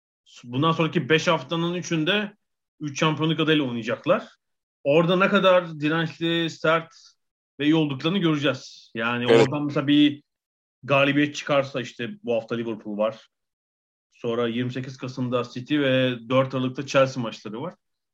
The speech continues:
Speaker 1: Oradan bir, bir, bir galibiyet, üç, bu üç maçtan dört puan falan. Ha, diyeceğiz
Speaker 2: Belki.
Speaker 1: ki hakikaten çok ciddi bir ilk dört adayı. West Ham yani z-, zaten ciddi aday da hani o ciddi ciddi göz dikmişler diyeceğiz.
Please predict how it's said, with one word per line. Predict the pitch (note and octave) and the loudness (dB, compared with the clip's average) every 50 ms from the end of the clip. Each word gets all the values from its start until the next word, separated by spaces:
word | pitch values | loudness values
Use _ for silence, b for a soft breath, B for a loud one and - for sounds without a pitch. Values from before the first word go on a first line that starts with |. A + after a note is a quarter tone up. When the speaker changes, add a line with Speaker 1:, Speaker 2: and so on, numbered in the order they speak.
| _ _ _ _ _ _ _ _ _ _ | _ _ _ _ _ _ _ _ _ _
Speaker 1:
Oradan | - B2+ B2+ C3 C3+ C3 D3 D3 C#3+ C3+ | -4 2 4 4 4 4 2 2 0 0
bir, | C3+ C#3 C3 | -2 -2 -2
bir, | C#3 C#3 B2+ | -2 -4 -4
bir | C3+ C3 | -2 0
galibiyet, | C3+ C#3 C3+ C3+ C3+ C3+ C3 C3 C3+ C3+ C3 C3 - | 2 4 4 4 4 4 2 2 2 2 0 -2 -6
üç, | B2+ - - C3+ C3 B2+ - | -14 -12 -10 -12 -12 -12 -10
bu | - C3+ C#3 C3+ | -6 -4 -4 -4
üç | C3 C3+ | -2 -2
maçtan | C3+ B2+ B2 - C#3 C3 B2+ B2+ C3 | -2 -2 -2 -2 -4 -2 -2 0 2
dört | D3 D3 C#3 B2+ - | 2 2 0 -2 -4
puan | C#3+ C#3 C3+ C3 | -4 -4 -4 -4
falan. | C3+ C#3+ F#3 A#3 B3+ B3+ - _ _ _ _ _ _ _ _ _ | -4 -4 -4 -4 -6 -6 -12 _ _ _ _ _ _ _ _ _
Ha, | - A#2+ A2+ | -10 -8 -6
diyeceğiz | B2 B2+ C#3+ - F#2+ | 0 4 4 4 4
Speaker 2:
Belki. | - - | 4 0
Speaker 1:
ki | E3+ C#3+ | -4 -8
hakikaten | - D3 C#3 - F#3 F3+ E3 | -6 -6 -6 -4 -4 -4 -2
çok | - E3 C#3+ - - | -2 -4 -4 -4 -6
ciddi | C3+ B2+ B2+ E3+ E3+ D#3 | -8 -4 -2 -2 0 0
bir | D#3 D#3 D3+ - | 0 -2 -2 -6
ilk | D3+ C3+ C3 - - | -12 -12 -10 -6 -6
dört | C#3+ C#3 C3+ | -6 -4 -4
adayı. | C#3 G#2+ G#2+ A2+ C3+ D#3 D3+ _ _ _ _ _ _ _ _ _ _ _ _ - | -4 -6 -4 -6 -6 -8 -10 _ _ _ _ _ _ _ _ _ _ _ _ -6
West | A#2 A#2+ A#2+ - | -6 -6 -6 -4
Ham | B2+ C3 | -2 0
yani | B2+ C3 B2+ | 0 0 -2
z-, | B2 - - _ _ - - - B2 - - | -4 -8 -16 _ _ -20 -18 -16 -16 -10 -2
zaten | - D#3 D#3+ A3 B3+ A3 G3 D3+ | 2 4 4 6 6 6 4 4
ciddi | C3 E3 C#3+ C3 D3+ E3+ | 2 -2 -2 -2 0 0
aday | D#3+ E3 G3+ C4 D#4 D#4 | 0 2 2 2 2 2
da | C4+ G3 D3 | 2 0 -2
hani | C3+ C#3 | -2 -4
o | C#3 D3+ E3+ F3+ - - _ _ _ _ _ _ _ _ _ _ _ _ _ - | -4 -4 -4 -4 -4 -6 _ _ _ _ _ _ _ _ _ _ _ _ _ -8
ciddi | C3 E3 E3 E3+ B3+ | -4 -4 -2 0 0
ciddi | G#3+ G#3+ G3 A3 G#3 | 0 0 0 2 2
göz | G3 G3 F3+ D#3+ | 2 2 0 0
dikmişler | D#3+ - - C3 C3 - C#3 B2+ B2 | -6 -10 -12 -12 -6 -2 0 0 0
diyeceğiz. | A#2 A2+ G#2 C3+ G3+ G#3 - - _ _ | -2 -4 -6 -6 -6 -6 -8 -16 _ _